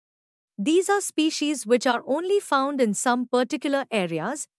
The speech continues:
usually isolated by natural or geographical barriers, are known as endemic species. Extinct species.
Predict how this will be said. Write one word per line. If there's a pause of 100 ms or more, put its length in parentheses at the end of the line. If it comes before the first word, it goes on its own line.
usually
isolated
by
natural (140)
or
geographical
barriers, (280)
are
known (100)
as
endemic
species. (1120)
Extinct
species.